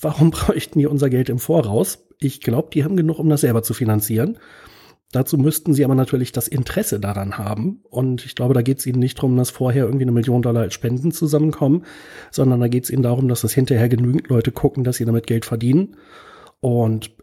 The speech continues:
ich könnte mir vorstellen, dass das Interesse da ist. Es würde mich durchaus freuen,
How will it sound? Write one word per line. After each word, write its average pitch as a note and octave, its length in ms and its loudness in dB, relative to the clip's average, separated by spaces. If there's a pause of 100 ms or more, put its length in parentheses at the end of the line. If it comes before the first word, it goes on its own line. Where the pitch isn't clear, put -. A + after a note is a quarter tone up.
(280)
ich - 200 -8
könnte F3+ 300 2
mir C#3+ 140 6
vorstellen, C3+ 460 2
dass B2 120 0
das A2 160 -6
Interesse A2 500 -4
da F3+ 260 -6
ist. D#3 320 -2 (280)
Es A#2 140 -6
würde B2 160 2
mich B2 140 -2
durchaus G#2+ 360 -2
freuen, A#2+ 540 -4